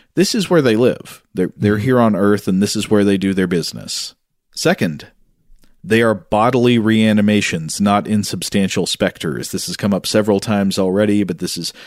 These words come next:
Speaker 1: apparently common, especially throughout the, uh, the, the pagan mythology of Northern Europe, that, uh, you know, it's not just like a, a, a gas-like ghost that forms an image that you could walk right through. These are undead with mass and heft. They can grab you.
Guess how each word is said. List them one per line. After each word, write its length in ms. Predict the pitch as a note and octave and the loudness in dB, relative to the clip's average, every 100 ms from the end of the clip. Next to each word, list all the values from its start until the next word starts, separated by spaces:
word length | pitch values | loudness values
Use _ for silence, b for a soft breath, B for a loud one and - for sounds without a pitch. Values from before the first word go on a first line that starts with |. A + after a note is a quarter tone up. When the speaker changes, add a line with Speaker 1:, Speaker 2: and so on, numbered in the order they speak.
| B B | B B
Speaker 1:
apparently 360 | - A#2 G2+ G2+ | -2 0 0 -4
common, 420 | - B2+ B2 G#2+ | 0 0 2 0
especially 680 | F#2+ - D3 D3 - B2+ A2 | -2 -2 0 2 2 2 2
throughout 420 | A2 G#2 G2 - | 2 2 2 -2
the, 300 | G2 F#2+ - | -4 -2 -4
uh, 400 | F#2 F2+ F2+ F2 C#2 | -4 -2 -2 -4 -6
the, 160 | G2 | -8
the 140 | F2+ G2 | -6 -6
pagan 320 | A#2 G2 F#2 | -4 -2 -2
mythology 560 | F2+ G#2 F#2+ F#2+ G2 F2+ | -4 -2 0 0 -2 -4
of 100 | E2+ | -2
Northern 400 | F2+ F2+ F2 F2+ | -2 -2 -4 -2
Europe, 440 | G2 A2 G#2+ - | 2 4 2 0
that, 280 | G2 F2 - | -4 -4 -6
uh, 240 | E2+ D2+ - B B | -12 -12 -14 B B
you 100 | - | -6
know, 140 | F#2 E2 | -6 -6
it's 200 | F2 G2+ | -8 0
not 220 | A2+ A2 | 0 0
just 260 | G2+ - | -2 -4
like 220 | G#2 F#2+ - | -4 -4 -4
a, 320 | F2 E2 F2+ | -8 -8 -10
a, 420 | F2 D#2 E2 E2+ | -10 -12 -14 -14
a 120 | - F2+ | -12 -12
gas-like 1040 | F2 - G#2 G#2 G2+ - G#2 G2 F2 F2+ | -12 -4 0 0 -4 -6 -4 -2 -4 -6
ghost 420 | F#2 F2 D#2+ - | -4 -4 -4 -6
that 140 | F2+ | -8
forms 340 | - G#2 F#2 F2 | -4 -4 -2 -4
an 120 | F2 - | -8 -2
image 520 | A2+ G#2+ G2 F#2+ - | 0 2 0 -4 -6
that 120 | F#2+ | -6
you 120 | F2+ | -6
could 160 | - F#2 | -8 -4
walk 380 | F#2+ G2 - F#2 | 0 0 0 -2
right 200 | E2+ - | -4 -4
through. 400 | F#3+ G#3 D#3 A#2+ | 2 4 6 4
These 240 | A#2 B2+ | 4 4
are 80 | C3+ | 4
undead 400 | A#2+ A2+ A2 G2+ | 2 2 2 0
with 180 | F#2+ F#2+ | -2 -2
mass 480 | G2 G2+ G2 - F2+ | 0 0 0 -4 -6
and 100 | D#2 | -6
heft. 420 | F#2+ - - - | -6 -6 -10 -4
They 140 | G2+ | -4
can 180 | G#2 F#2 | -2 -6
grab 460 | E2+ F#2+ F2+ D#2 D#2+ | -2 0 0 -2 -8
you. 340 | D2+ - G#2+ | -10 -12 -12